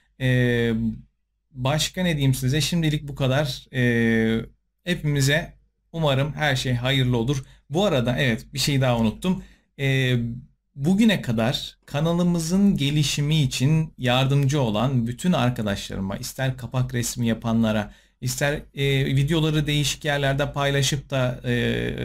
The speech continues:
duyurulmasını sağlamaya çalışan bütün arkadaşlarımıza, takipçilerimize gönülden teşekkürlerimi sunuyorum. İnşallah bundan sonraki yolumuzda da bu şekilde veya daha da iyi şekilde devam ederiz.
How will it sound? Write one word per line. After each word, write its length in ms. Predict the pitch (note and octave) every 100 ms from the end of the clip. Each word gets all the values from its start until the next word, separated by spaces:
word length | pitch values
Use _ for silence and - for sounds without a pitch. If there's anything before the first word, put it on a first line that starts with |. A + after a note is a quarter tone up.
| B2 B2 D3 C3
duyurulmasını 720 | C#3 C#3+ D#3 D3+ D3 D#3 D#3+
sağlamaya 600 | D#3 C3 A#2+ A2+ A2+ A2
çalışan 480 | B2 A2+ G#2+ A2 A#2
bütün 200 | B2 F3
arkadaşlarımıza, 1000 | C3 B2 A2 G#2 A2+ G#2 G2+ A2+ C#3 - _ _ _ _
takipçilerimize 1000 | B2 B2 A#2 - A2+ G#2 G#2 B2+ C#3 - _ _ _
gönülden 640 | C#3 D3+ D#3+ D3 E3 F3+
teşekkürlerimi 640 | F#3 C3 C3 B2+ B2+ A#2+ A#2+
sunuyorum. 560 | - G#2 G2+ A2 B2 - _ _ _ _
İnşallah 520 | E3+ D3+ C3+ D3+ C#3+
bundan 220 | C3+ C#3
sonraki 320 | C3+ C3 B2
yolumuzda 500 | B2+ B2+ A#2 G#2+ A2+
da 260 | A#2+ D3 C#3 _ _
bu 200 | A#2 C3
şekilde 580 | D3 B2+ A#2 A2+ D3 C3+
veya 320 | B2 A#2 G#2+ G#2+
daha 240 | A2 A#2
da 60 | A#2+
iyi 160 | G#2+
şekilde 500 | G2 G2 G2 A2 A#2+
devam 320 | A2 A2+ G#2
ederiz. 460 | G2 F#2+ C3+ - -